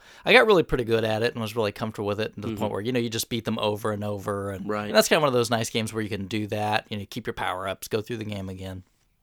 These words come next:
Speaker 2: Mm-hmm.
Speaker 1: see how well you can do. Uh, so, you know, I was really pretty familiar with it coming back. You know, this time around, I wanted to get a little bit of a different take on it, so I played the, the Famicom Disk System version just to kinda see what the differences were, but, uh,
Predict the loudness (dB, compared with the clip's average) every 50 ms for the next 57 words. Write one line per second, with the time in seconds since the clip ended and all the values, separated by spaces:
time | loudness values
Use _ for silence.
0 | _ _ -6 -6 -4 -4 -6 -8 -10 _ _ -18 -12 -6 -4 -2 -2 0 -2 0
1 | -2 -2 -2 -2 -4 -4 -6 -8 -6 -4 -4 -4 -4 -6 -8 -14 -20 -20 -20 -20
2 | -20 -20 -20 -16 -4 4 8 12 12 12 12 8 4 _ -2 4 6 8 8 8
3 | 6 0 _ -2 4 8 8 8 8 8 6 6 6 6 4 4 0 0 0 0
4 | -4 -2 0 2 2 2 2 2 0 -2 -4 -4 -2 -2 -2 0 0 0 2 2
5 | 0 -2 -2 -2 -2 2 4 4 4 6 6 6 8 8 6 6 6 6 6 6
6 | 4 4 2 0 0 0 -2 -2 0 0 0 0 -2 -2 -2 0 -2 -2 -2 -4
7 | -10 -8 -4 -4 -4 -4 -2 -4 -4 -4 -4 -4 -2 -2 -2 -2 -2 -2 -2 -2
8 | -2 -2 -4 -4 -4 -4 -4 -6 -8 _ -14 -20 -20 -20 -20 -20 _ -6 -6 0
9 | 2 2 2 2 0 -2 -2 -2 -2 0 -2 -2 -2 0 -2 0 -2 -2 -2 -2
10 | -2 -2 -2 -2 -2 -4 -6 -6 -6 -6 -6 -4 -4 -2 -2 -2 -2 -2 -2 -4
11 | -4 -8 -10 -8 -8 -8 -6 -4 -4 -2 -2 -2 -2 -2 -2 0 0 -2 -2 -2
12 | -2 -2 -2 -2 0 0 0 2 0